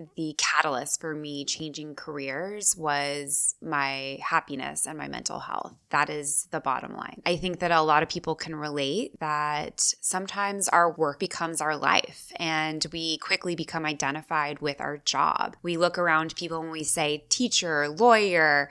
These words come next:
marketing executive, whatever their title is," and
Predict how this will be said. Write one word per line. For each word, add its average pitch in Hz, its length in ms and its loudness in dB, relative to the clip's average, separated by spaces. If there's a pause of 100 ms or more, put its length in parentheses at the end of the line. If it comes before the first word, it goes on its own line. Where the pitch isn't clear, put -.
marketing 196 760 0
executive, 151 880 2
whatever 254 520 4
their 196 240 4
title 165 520 0
is," 147 400 0
and 160 460 -4